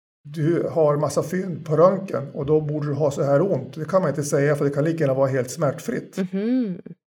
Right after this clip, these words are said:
Speaker 2: Okej.
Speaker 1: Det korrele-, korrelerar inte alls.
Speaker 2: Och ändå känns det som att man gör ju den korrelationen ganska ofta.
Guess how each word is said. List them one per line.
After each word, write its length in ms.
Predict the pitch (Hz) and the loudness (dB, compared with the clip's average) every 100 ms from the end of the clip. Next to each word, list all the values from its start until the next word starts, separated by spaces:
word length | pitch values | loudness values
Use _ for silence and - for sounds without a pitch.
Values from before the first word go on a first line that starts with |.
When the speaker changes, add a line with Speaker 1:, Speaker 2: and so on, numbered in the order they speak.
| - | -12
Speaker 2:
Okej. 400 | 196 - 214 233 | -12 -8 -4 -4
Speaker 1:
Det 80 | 185 | 0
korrele-, 680 | 160 160 170 170 - - - | 0 2 0 -4 -8 -16 -8
korrelerar 500 | 165 165 170 196 147 | 0 2 2 2 2
inte 180 | 131 156 | 0 -4
alls. 340 | 120 - - - _ _ - | -6 -6 -10 -20 _ _ -6
Speaker 2:
Och 80 | 262 | -2
ändå 220 | 233 226 | 0 0
känns 240 | 381 381 | 0 0
det 100 | 247 | -2
som 160 | 247 226 | 0 -2
att 100 | 208 | 0
man 180 | 214 202 196 185 175 - 180 | 0 0 0 -2 -6 -10 0
gör 320 | 214 311 330 | 2 2 2
ju 120 | 220 | 2
den 440 | 180 160 160 170 | 2 -2 -2 -6
korrelationen 720 | - 190 160 156 - 156 151 147 | -6 -2 -2 -2 -2 -4 -4 -4
ganska 280 | 156 - - | -6 -4 -6
ofta. 480 | - - 240 170 | -6 -4 -2 -2